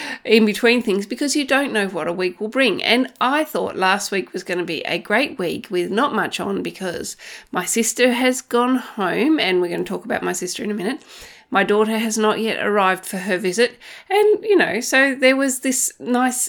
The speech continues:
space in between visits where I could catch up on all my work and do all the things. But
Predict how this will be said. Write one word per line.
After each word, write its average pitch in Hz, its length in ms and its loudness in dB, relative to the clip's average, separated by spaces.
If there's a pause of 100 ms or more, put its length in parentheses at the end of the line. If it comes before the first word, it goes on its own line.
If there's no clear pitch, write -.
space 262 480 2
in 202 140 2
between 214 420 0
visits 190 380 -4
where 190 200 0
I 185 80 2
could 202 200 -12
catch - 240 -4
up 185 160 -6
on 214 80 4
all 214 100 4
my 196 120 2
work 190 320 -2
and 175 100 -4
do 170 140 -2
all 170 100 -2
the 175 80 -4
things. 190 300 -4
But - 360 2